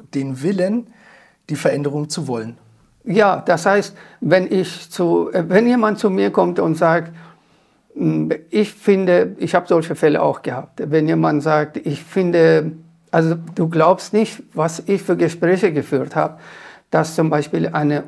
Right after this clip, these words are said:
Speaker 2: unglaublich schöne, attraktive sechsundzwanzigjährige Frau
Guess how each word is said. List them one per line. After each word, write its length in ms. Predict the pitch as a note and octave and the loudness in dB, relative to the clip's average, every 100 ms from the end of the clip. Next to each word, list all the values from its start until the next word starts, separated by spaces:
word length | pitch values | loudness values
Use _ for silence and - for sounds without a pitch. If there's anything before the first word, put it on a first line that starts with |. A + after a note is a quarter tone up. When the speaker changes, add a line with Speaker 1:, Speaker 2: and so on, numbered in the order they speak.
| - | -2
Speaker 2:
unglaublich 960 | A3 A#3+ A3 F3 F3 E3+ G3+ F3+ - | 2 2 2 2 2 0 -4 -4 -6
schöne, 480 | - E3+ F#3 G#3+ A3+ | 0 2 4 2 0
attraktive 840 | D3+ - C#3 - F#3 F3+ F#3 F#3+ | -4 -4 -6 -6 -6 0 2 2
sechsundzwanzigjährige 1200 | E3 F3+ - - F3 E3 F3 G3 - E3 E3 E3 D#3+ | 2 2 2 0 -2 -2 -4 -4 -2 2 2 0 -2
Frau 500 | - C#3+ C#3 A#3 | -2 -2 0 0